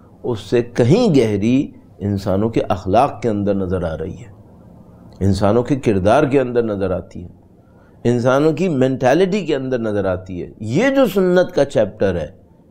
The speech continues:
یہ وہ چیپٹر ہے جو کبھی قابل تعطیل نہیں ہے، یہ کبھی suspend نہیں ہوگا، اس پہ ہر انسان نے عمل کرنا ہے۔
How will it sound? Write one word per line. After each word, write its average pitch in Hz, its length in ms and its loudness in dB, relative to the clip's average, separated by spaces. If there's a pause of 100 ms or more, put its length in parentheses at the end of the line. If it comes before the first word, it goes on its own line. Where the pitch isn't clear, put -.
(100)
یہ 139 240 2
وہ 226 200 6
چیپٹر 117 480 0
ہے 165 80 2
جو 170 120 2 (120)
کبھی 123 380 2
قابل 113 460 2
تعطیل 110 520 -2
نہیں 107 320 0
ہے، 76 60 -14 (520)
یہ 113 160 0
کبھی 101 280 0
suspend 156 440 2
نہیں 131 120 2
ہوگا، 87 340 -4 (1000)
اس 104 180 -2
پہ 151 100 4
ہر 139 200 4
انسان 202 400 4
نے 175 60 2
عمل 143 260 0
کرنا 92 340 -2
ہے۔ 82 60 -14